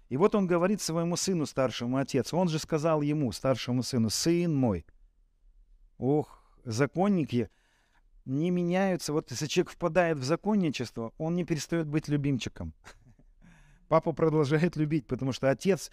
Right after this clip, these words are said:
не любит нас, потому что мы хорошие или плохие. Он так не определяет любовь. Родился сын, все, любимчик.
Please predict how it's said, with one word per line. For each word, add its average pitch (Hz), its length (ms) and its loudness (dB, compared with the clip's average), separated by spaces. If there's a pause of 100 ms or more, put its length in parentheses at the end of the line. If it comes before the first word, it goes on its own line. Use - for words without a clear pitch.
(160)
не 147 140 0
любит 165 320 0
нас, 131 200 -2
потому 135 280 -4
что - 140 -6
мы 120 80 -2
хорошие 147 420 0
или 131 80 0
плохие. 120 520 -4
Он 131 200 -2
так 135 160 0
не 139 100 2
определяет 131 640 2
любовь. 107 300 -4 (520)
Родился 151 720 2
сын, 127 420 2 (180)
все, 131 200 -2
любимчик. 135 520 -2